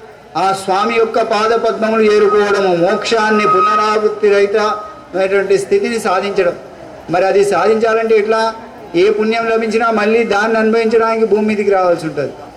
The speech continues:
కాబట్టి అయ్యా ఇంకా వద్దు, ఈ పాపరాశి వద్దు, పుణ్యరాశి వద్దు, నన్ను నీ యొక్క పాద పద్మముల యందు ఉంచుకోవయ్యా,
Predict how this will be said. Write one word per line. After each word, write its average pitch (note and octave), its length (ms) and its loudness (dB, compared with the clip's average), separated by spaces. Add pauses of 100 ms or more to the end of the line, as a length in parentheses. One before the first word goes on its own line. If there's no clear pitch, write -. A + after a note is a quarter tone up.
(300)
కాబట్టి G3 260 2
అయ్యా G3+ 460 2 (280)
ఇంకా F3+ 200 0
వద్దు, F#3 460 4 (340)
ఈ F3+ 320 4 (240)
పాపరాశి G3+ 500 0
వద్దు, G#3 200 2
పుణ్యరాశి G3+ 580 0
వద్దు, A3 380 2 (320)
నన్ను G3 280 0
నీ G#3+ 100 0
యొక్క G#3+ 300 0
పాద F#3+ 280 0
పద్మముల A3+ 680 0
యందు A#3 160 0
ఉంచుకోవయ్యా, G3+ 840 0